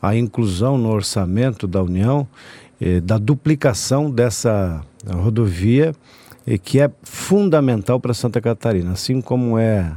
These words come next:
a B R cento e um para o litoral, assim como é a B R duzentos e oitenta, eh, para o norte de Santa Catarina, a B R, eh, dois oito dois, ela é,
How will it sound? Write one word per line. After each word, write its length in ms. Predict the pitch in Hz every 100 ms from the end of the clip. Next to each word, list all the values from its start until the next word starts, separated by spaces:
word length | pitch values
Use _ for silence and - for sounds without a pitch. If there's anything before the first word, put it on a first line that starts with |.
| 82
a 160 | 90
B 160 | 87 101
R 280 | 110 104 92
cento 360 | - 95 92
e 140 | 92 95
um 160 | 135
para 200 | 123 104
o 60 | 90
litoral, 600 | 87 - 85 92 131 117
assim 240 | 87 -
como 320 | 107 101 98 92
é 40 |
a 60 | 92
B 100 | 95
R 240 | 98 92
duzentos 460 | 85 85 98 95 95
e 60 |
oitenta, 680 | 87 78 - 113 120 - 90 - - - - -
eh, 160 | 90 85 -
para 180 | 95 90
o 60 |
norte 380 | 87 104 113 95
de 120 | 92
Santa 300 | 90 98 90
Catarina, 720 | 85 87 92 87 107 143 117 92 - - - - - _ -
a 100 | 90
B 200 | 87 101
R, 560 | 110 98 95 80 78 -
eh, 360 | 85 92 87 82
dois 320 | 87 127 107
oito 240 | 104 95 104
dois, 380 | 90 117 120 123
ela 260 | 107 101
é, 200 | 110 113